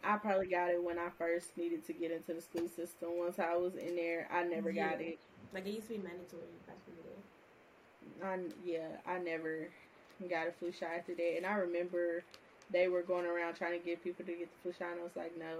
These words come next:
Speaker 1: I never got that." I, it just never made sense to me to inject the, the sickness in my body, hoping that it would.
Speaker 2: I mean, that's what, that's what they do with the covid shot.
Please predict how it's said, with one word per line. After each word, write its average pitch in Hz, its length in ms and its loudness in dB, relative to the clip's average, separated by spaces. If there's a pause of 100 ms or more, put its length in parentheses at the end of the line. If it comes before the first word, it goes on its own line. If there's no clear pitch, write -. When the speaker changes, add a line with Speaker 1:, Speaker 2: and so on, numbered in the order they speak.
Speaker 1:
I 165 120 -8
never 165 160 -6
got 165 260 -6
that." 165 240 -4 (240)
I, 185 200 6
it 220 120 6
just 220 140 0
never 202 200 6
made 170 240 2
sense 175 200 -2
to 170 100 -6
me 170 200 -4 (100)
to 165 380 2
inject 165 600 -2 (200)
the, 160 400 2 (520)
the 165 360 2 (680)
sickness 170 360 0 (100)
in 165 100 -6
my 165 140 -2
body, 165 420 -2
hoping 170 500 0
that 170 180 2
it 170 140 0
would. 170 280 0 (320)
Speaker 2:
I 214 40 -6
mean, 226 140 -2
that's 262 240 -6
what, 240 100 -4 (120)
that's 240 200 -10
what 254 80 -12
they 233 80 -8
do 226 140 -8
with 220 100 -10
the - 120 -14
covid 233 280 -8
shot. 190 220 -14